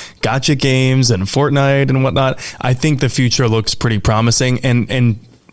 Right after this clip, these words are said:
that is something to say because over the past few years, you know, from, like, twenty nineteen to, like, twenty twenty-two, <laughs> it was not looking too good there for a hot second.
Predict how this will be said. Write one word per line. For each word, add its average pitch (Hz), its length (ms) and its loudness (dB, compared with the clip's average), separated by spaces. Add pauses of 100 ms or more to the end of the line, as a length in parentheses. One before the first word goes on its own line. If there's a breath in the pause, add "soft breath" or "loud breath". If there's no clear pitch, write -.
that 151 360 -2
is 147 500 0
something 135 420 0
to 110 60 0
say 104 400 -2
because 113 340 0
over 120 160 0
the 110 80 -2
past 123 280 0
few 120 120 -2
years, 110 500 0
you 113 60 0
know, 98 140 0
from, 101 200 0
like, 90 280 -2 (380 loud breath)
twenty 165 280 0
nineteen 135 640 2
to, 117 60 0
like, 101 220 -2
twenty 123 300 0
twenty-two, 95 640 -4 (460 loud breath)
<laughs> - 320 -20
it 123 520 0
was 120 220 2
not 123 280 2
looking 117 340 2
too 113 160 0
good 98 340 -2
there 82 300 -6 (240 soft breath)
for 98 320 -4
a 90 60 -4
hot 107 240 -4
second. - 340 -4